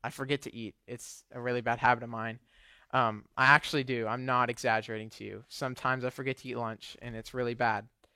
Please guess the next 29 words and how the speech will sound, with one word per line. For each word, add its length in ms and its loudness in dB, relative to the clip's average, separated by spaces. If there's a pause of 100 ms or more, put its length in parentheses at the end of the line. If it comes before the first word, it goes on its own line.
(1160)
But 300 10 (340)
we 140 6
often 400 4
worry 240 6
about 300 2 (200)
little 380 0
minor 400 0
things. 520 -10 (640)
And 100 0
have 100 10
we 80 10
ever 140 6
stopped 240 8
to 80 -6
think 140 2
about, 340 10 (580)
does 180 0
worrying 580 -2
help 200 -2
a 40 -6
situation 460 -4
at 100 -4
all? 200 0 (640)
Like, 220 8
how 160 10
does 120 6
that, 100 10
like, 260 8
change? 580 -6